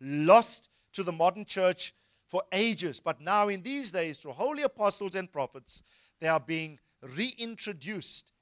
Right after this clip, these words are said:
as gems." The Bible says it is the, it's the right of God to hide a matter, but it's the prerogative of ki-, of kings to, to search it out. There are many things God has hidden in his word that in our present day is being searched out and being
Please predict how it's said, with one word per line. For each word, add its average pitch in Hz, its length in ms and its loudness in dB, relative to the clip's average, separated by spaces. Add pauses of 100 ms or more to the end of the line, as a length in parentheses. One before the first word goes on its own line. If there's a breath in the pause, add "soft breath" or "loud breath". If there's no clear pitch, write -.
as 160 200 -4
gems." 175 500 -4 (440 soft breath)
The 110 60 -20
Bible 180 300 2
says 196 480 -2
it 156 200 -12
is 147 220 -10
the, 139 180 -6 (160)
it's 135 160 -20
the 139 100 -10
right 170 280 2
of 226 120 -4
God 196 260 2
to 196 100 -8
hide 185 220 -2
a 185 60 -8
matter, 156 400 -6 (480 soft breath)
but 143 240 -2
it's 143 220 -16
the 151 100 -16
prerogative 202 580 -2
of - 140 -20
ki-, 233 220 -6
of 160 180 -4
kings 226 440 -6
to, 262 220 -10 (500 soft breath)
to 160 100 -12
search 208 480 2
it 214 80 -2
out. 202 420 2 (420)
There 151 140 -10
are 156 60 -10
many 185 500 -2
things 247 300 -8
God 180 180 6
has 180 140 -4
hidden 185 280 -8
in 165 120 -12
his 131 180 -12
word 147 260 -4 (360 soft breath)
that 143 100 -10
in 147 140 -6
our 143 100 2
present 262 460 -4
day 185 440 2
is 151 300 -6
being 135 240 -12
searched 214 460 -2
out 170 280 2
and 151 200 -8
being 147 240 -10